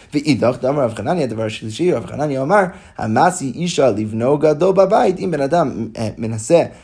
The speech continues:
אה, להשיא את, אה, להשיא אישה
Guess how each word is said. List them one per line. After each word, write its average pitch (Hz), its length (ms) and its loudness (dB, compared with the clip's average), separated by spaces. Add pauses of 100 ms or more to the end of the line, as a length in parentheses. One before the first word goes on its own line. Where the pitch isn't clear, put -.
(200)
אה, 107 100 2 (100)
להשיא 160 680 -2 (120)
את, 113 160 -4 (120)
אה, 110 180 2
להשיא 107 380 0
אישה 180 380 4